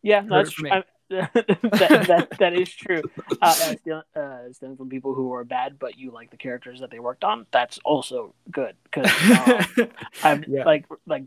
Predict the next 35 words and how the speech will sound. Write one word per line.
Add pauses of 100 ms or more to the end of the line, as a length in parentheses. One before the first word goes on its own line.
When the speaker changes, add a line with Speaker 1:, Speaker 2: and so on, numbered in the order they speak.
(460)
Speaker 1:
this
is
another
tangent,
but,
like,
there's
a
whole
thing
about
the
Red
Hood
writer,
Scott
Lobdell,
and
all
that
stuff. (520)
I've
never
bought
one
of
his
books
brand
new. (120)
I
always
buy
'em
secondhand